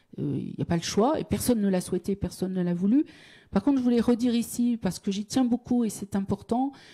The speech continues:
que, euh, pour moi, la, l'augmentation de la masse salariale liée, euh, à l'augmentation du point d'indice, c'est quelque part aussi du pouvoir d'achat pour nos collaborateurs.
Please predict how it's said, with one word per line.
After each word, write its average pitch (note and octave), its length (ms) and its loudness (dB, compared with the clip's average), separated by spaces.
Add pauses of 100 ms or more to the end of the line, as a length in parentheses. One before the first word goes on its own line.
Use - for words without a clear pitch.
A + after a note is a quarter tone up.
(180)
que, - 100 -2
euh, F#3+ 560 4 (300)
pour G3 180 2
moi, A#3+ 340 2
la, G3 140 0 (280)
l'augmentation G#3 680 -2
de G#3+ 60 0
la G3+ 60 0
masse G3+ 200 0
salariale F#3+ 500 -4
liée, G3+ 540 -2 (420)
euh, E3 300 2
à E3 160 0
l'augmentation G#3+ 680 0
du F#3+ 100 -2
point A#3 220 0
d'indice, G#3 680 -2 (320)
c'est C4+ 420 0 (180)
quelque G#3 280 0
part G3+ 320 -2
aussi - 320 -2
du G3 120 0
pouvoir G3+ 400 2
d'achat G3 460 2 (300)
pour B3+ 260 2
nos G3 120 0
collaborateurs. F#3 920 0